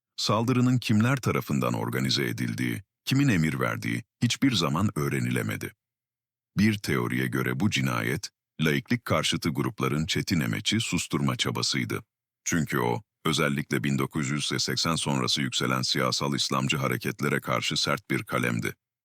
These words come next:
Bir başka teoriye göre ise bu suikast, Türkiye'de basını susturma ve toplumu korkutma amacı güden daha büyük bir planın parçasıydı. Hangi görüş doğru olursa olsun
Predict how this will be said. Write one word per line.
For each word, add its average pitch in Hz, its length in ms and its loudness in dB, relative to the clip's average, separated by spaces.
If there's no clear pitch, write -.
Bir 80 140 4
başka 76 300 2
teoriye 69 380 2
göre 64 260 2
ise 67 300 0
bu 98 100 2
suikast, 69 640 -2
Türkiye'de 110 600 2
basını 92 340 2
susturma 85 540 0
ve 85 80 2
toplumu 73 460 -2
korkutma 71 540 0
amacı 65 400 0
güden 76 380 2
daha 71 240 0
büyük 67 280 -2
bir 71 120 2
planın 69 400 0
parçasıydı. 57 720 -2
Hangi 107 300 4
görüş 69 340 0
doğru 69 260 2
olursa 69 360 2
olsun 58 400 -2